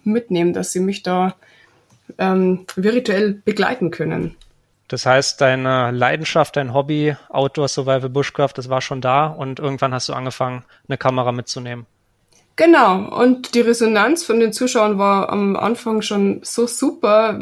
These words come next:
Speaker 1: man ist sofort in den Austausch gekommen, man hat sich natürlich auch über Lob gefreut und das hat mich dann so angespornt, so motiviert, dass ich nicht mehr aufgehört habe damit.
Speaker 2: Wann hat das angefangen?
Speaker 1: Das war zweitausendfünfzehn, was jetzt doch schon ein ganz schön langer Zeitraum.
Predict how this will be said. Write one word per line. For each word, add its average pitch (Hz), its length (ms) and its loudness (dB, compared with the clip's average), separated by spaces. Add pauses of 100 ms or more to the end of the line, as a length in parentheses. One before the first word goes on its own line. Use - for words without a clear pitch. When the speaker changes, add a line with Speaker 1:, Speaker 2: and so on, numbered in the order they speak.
Speaker 1:
man 196 340 0
ist 214 120 -6
sofort 233 360 -2
in 240 80 2
den 220 120 2
Austausch 220 560 -2
gekommen, 208 760 -2 (320)
man 202 100 0
hat 208 100 -2
sich 233 120 0
natürlich 214 360 -2
auch 190 120 -2
über 202 180 0
Lob 202 300 -2
gefreut 208 560 -2
und 202 120 0
das 202 120 -4
hat 226 120 -4
mich 214 140 -4
dann 208 140 -2
so 233 240 0
angespornt, 208 600 -4
so 220 120 -4
motiviert, 220 580 -2
dass 214 160 -6
ich 202 340 -10
nicht 214 220 -2
mehr 214 160 4
aufgehört 190 420 -2
habe 165 160 -4
damit. 170 380 -6 (420)
Speaker 2:
Wann 131 220 -2
hat 147 100 0
das 151 140 -2
angefangen? 170 500 -6 (280)
Speaker 1:
Das 202 160 -2
war 208 120 2
zweitausendfünfzehn, 247 1200 0 (240)
was 185 140 -6
jetzt 202 200 -6
doch 180 120 -6
schon 208 340 -2
ein - 40 -12 (180)
ganz 190 240 -2
schön 196 140 2
langer 185 240 -2
Zeitraum. 170 520 -4